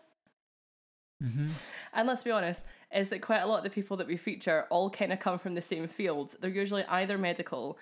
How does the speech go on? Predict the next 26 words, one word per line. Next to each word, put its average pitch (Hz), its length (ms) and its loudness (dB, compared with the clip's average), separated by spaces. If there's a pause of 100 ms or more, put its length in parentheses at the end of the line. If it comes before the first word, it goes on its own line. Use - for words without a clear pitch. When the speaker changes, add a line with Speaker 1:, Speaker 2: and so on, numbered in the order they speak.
(420)
Speaker 2:
or 170 160 2
they're 180 100 -4
serial 220 280 -2
killers. - 460 -6 (120)
So 139 800 -2 (1000)
<laughs> 214 180 2
there's - 220 6
no 269 120 8
in 285 200 4
between, - 20 -6
Speaker 1:
Sometimes 160 480 8 (100)
Speaker 2:
really. 214 140 2
Speaker 1:
both. 185 460 4
Speaker 2:
<laughs> - 460 -4 (520)
So, - 120 -8 (300)
sometimes 277 800 2
both. 180 300 -2 (220)
Oh 247 80 4
my 277 100 6
God, 226 280 4 (220)
I'm 226 200 0
currently 254 320 0
reading 233 260 -2
a 220 60 -2
book 196 480 -4 (320)
called, 190 600 0